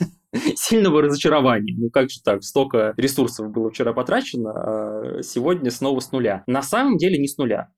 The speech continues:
На самом деле это отложилось, это запомнилось просто, грубо говоря, частично и просто ещё на таком самом начальном этапе.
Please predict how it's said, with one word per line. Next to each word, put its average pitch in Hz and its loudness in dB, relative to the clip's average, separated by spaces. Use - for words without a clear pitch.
На 120 -4
самом 185 0
деле 139 2
это 123 -2
отложилось, 202 -2
это 117 0
запомнилось 175 2
просто, 170 -2
грубо 117 -2
говоря, 113 2
частично - -2
и 123 -2
просто 185 -2
ещё 127 -2
на 123 -2
таком 127 -2
самом 120 -2
начальном 113 -2
этапе. 190 -2